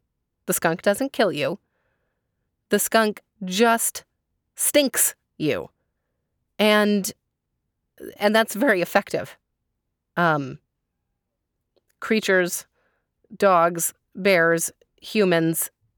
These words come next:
none of us like to get sprayed by a skunk. And if you've ever been sprayed by a skunk,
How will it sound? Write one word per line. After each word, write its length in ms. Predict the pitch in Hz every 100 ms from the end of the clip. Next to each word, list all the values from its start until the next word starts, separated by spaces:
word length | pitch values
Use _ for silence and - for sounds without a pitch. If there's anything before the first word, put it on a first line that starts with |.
| _ _ _ -
none 240 | 196 208 202
of 100 | 175
us 160 | -
like 200 | 185 170
to 80 | 160
get 140 | 151
sprayed 360 | - - 165 151
by 120 | 139
a 100 | 135
skunk. 460 | - 160 123 - - _ _ _ _ _ _ _ -
And 460 | 170 165 160 156 - _ _ -
if 160 | 165
you've 220 | 214 220 196
ever 380 | 208 185 151 143 _ _
been 200 | 180 165
sprayed 460 | - - 180 160 156
by 100 | 156
a 140 | 147
skunk, 500 | - 202 160 135 -